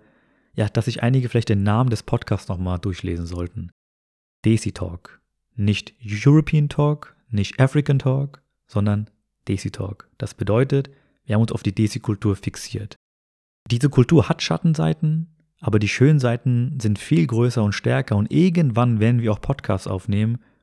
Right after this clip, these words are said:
wo wir über viele positive Dinge reden werden in unserer Kultur, aber zurzeit beschäftigen wir uns einfach mit Tabuthemen und, ähm, das wird weiterhin erstmal auch so bleiben. Und ich weiß, sorry für den langen Monolog, aber wir sind ja gerade bei dem Thema Schweigekultur und ich wollte es mir nicht nehmen lassen,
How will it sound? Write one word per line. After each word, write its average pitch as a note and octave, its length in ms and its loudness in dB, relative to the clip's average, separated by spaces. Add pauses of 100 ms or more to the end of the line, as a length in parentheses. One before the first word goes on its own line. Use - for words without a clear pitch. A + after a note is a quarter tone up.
(140)
wo G#2+ 160 2
wir A2 80 6
über G#2+ 140 4
viele C3+ 380 0
positive B2+ 480 -2
Dinge G2 260 -2
reden F#2+ 240 -2
werden F#2+ 140 -2
in G2 60 -2
unserer F#2+ 140 -6
Kultur, G#2+ 460 -2 (460)
aber G#2 520 0 (360)
zurzeit B2 340 -2
beschäftigen A#2+ 580 0
wir A2 120 2
uns A2 100 -2
einfach G2+ 400 -4
mit G#2 240 -2
Tabuthemen D3+ 720 -2 (500)
und, G2+ 500 0
ähm, G2 440 0 (440)
das - 220 -4
wird A2+ 240 -2
weiterhin A2 460 0
erstmal G#2 260 -6
auch - 80 -8
so - 140 -12
bleiben. F2+ 400 -8 (480)
Und G#2 140 -2
ich F2+ 80 -6
weiß, C3+ 280 2
sorry B2 320 2
für A2+ 100 0
den G#2 120 4
langen G#2+ 260 2
Monolog, A2+ 480 2 (220)
aber G#2 240 0
wir G2+ 80 2
sind B2 160 2
ja C3 80 4
gerade A#2 200 2
bei A#2 80 2
dem A#2 120 2
Thema A#2+ 260 0
Schweigekultur A2+ 840 -2
und G2+ 140 0
ich - 140 -6
wollte G#2 160 0
es - 80 -10
mir G2+ 100 0
nicht F#2 120 0
nehmen G#2+ 240 2
lassen, G#2 420 -2